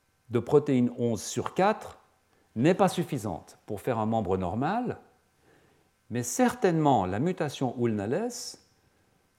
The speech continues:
implique quelque chose qui est plus fort qu'une dose, puisque le phénotype Ulnales est plus sévère que cela. Donc, ça veut dire que le phénotype Ulnales doit dériver d'une perte totale de fonction des gènes du groupe onze.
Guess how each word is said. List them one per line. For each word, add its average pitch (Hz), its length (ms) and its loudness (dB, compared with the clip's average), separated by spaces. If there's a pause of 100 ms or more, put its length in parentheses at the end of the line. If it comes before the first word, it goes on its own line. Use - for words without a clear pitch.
(140)
implique 147 420 0
quelque 139 300 2
chose 214 320 2
qui - 120 0
est 143 60 6
plus 175 180 2
fort - 300 2
qu'une 139 180 2
dose, 104 380 4
puisque - 340 -2 (300)
le 123 120 2
phénotype 175 540 2
Ulnales 139 280 4
est 180 220 2
plus 147 140 -6
sévère 190 600 2 (760)
que - 100 -14
cela. - 240 -16
Donc, 131 260 2 (400)
ça 151 160 2
veut 151 100 6
dire 202 220 8
que - 80 6
le 160 140 8
phénotype 170 460 4
Ulnales 139 460 4 (760)
doit 139 260 4
dériver 143 580 4 (440)
d'une 139 260 2
perte 139 460 0
totale 135 480 2 (140)
de 98 120 -6
fonction 120 480 -4
des 101 140 -6
gènes 117 180 -2
du 107 80 -4
groupe 90 260 -8
onze. 95 360 -12